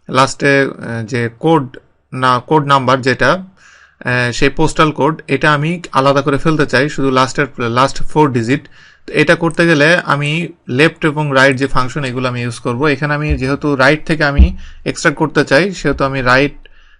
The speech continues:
যেই, আহ, ফাংশনটা, সেটা ইউজ করব। এটা করার পর কোন টেক্সটের ভিতর থেকে করতে চাই, সেটা এইচ টেক্সট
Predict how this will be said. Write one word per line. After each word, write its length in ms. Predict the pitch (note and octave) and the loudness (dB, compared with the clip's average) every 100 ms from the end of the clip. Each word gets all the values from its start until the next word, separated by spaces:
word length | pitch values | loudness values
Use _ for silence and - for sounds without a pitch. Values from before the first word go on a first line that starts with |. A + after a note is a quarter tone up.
| - | -14
যেই, 420 | B2+ C3+ C3+ C3 B2+ | -2 2 2 0 -2
আহ, 460 | - A#2 A#2 A2+ | -6 -6 -4 -6
ফাংশনটা, 520 | A2 C#3+ C#3 D#3 C#3 | -2 -2 0 -2 -2
সেটা 220 | D3 C3 C3 | -2 -2 0
ইউজ 220 | B2+ B2+ | -2 -4
করব। 440 | C#3+ A#2 D3+ F#3+ - - - - - | -6 -2 -4 -4 -14 -20 -20 -18 -4
এটা 180 | D#3 | 0
করার 200 | E3 E3 | 2 2
পর 160 | D#3+ E3+ | 2 0
কোন 240 | E3 E3+ | 0 -4
টেক্সটের 320 | E3 E3 - E3 | 0 -2 -2 -2
ভিতর 160 | E3 | -2
থেকে 220 | D#3+ E3 | -2 -2
করতে 280 | D#3 D#3 D#3 | -2 -4 -4
চাই, 140 | D3+ D#3 | -4 -4
সেটা 200 | D3 C#3 | -2 0
এইচ 260 | C3 B2+ | 0 -2
টেক্সট 460 | - E3+ F3 - | -2 -2 -2 -12